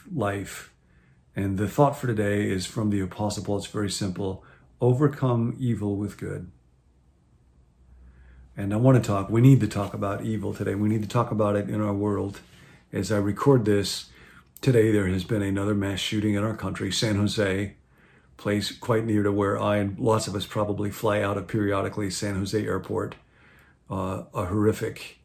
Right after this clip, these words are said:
uh, indescribable situation where,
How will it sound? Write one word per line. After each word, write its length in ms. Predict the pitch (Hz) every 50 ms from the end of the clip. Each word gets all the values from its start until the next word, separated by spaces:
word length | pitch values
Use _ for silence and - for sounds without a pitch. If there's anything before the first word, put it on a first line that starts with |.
| _ _ _ _ _ _ _ _ _ -
uh, 360 | 107 104 98 95 98 - - -
indescribable 720 | 127 113 107 104 101 - - 104 98 98 107 104 98 98
situation 760 | 87 - - 87 90 - 110 101 98 104 98 - - 98 98 95
where, 480 | 101 98 98 95 95 95 92 - -